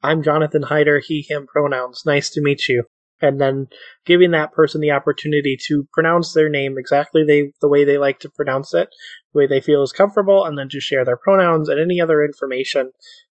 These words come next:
uh, that they feel is important for others to understand right off the bat. And so establishing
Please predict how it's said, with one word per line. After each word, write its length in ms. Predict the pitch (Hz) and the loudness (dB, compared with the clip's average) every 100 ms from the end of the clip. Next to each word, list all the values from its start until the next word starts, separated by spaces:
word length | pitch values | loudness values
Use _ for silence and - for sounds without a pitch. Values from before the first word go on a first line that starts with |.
| - | -4
uh, 100 | 90 | 0
that 160 | 151 151 | 0 2
they 140 | 156 | 0
feel 240 | - 151 | 2 2
is 120 | 139 131 | 2 -2
important 560 | 127 143 147 151 135 - | -4 -2 -2 -4 -20 -6
for 220 | 143 139 | -4 -2
others 320 | 139 135 131 - | 0 0 -2 -6
to 160 | 143 | -6
understand 440 | 127 131 - 135 - | -6 -8 -8 -6 -4
right 160 | - | -4
off 140 | 139 - | -4 -4
the 80 | - | -6
bat. 280 | - - - | -6 -10 -8
And 140 | 147 | -4
so 180 | - 147 | 0 0
establishing 800 | 139 - 151 165 160 - 139 139 | 0 -2 -2 -2 -2 -4 -8 -8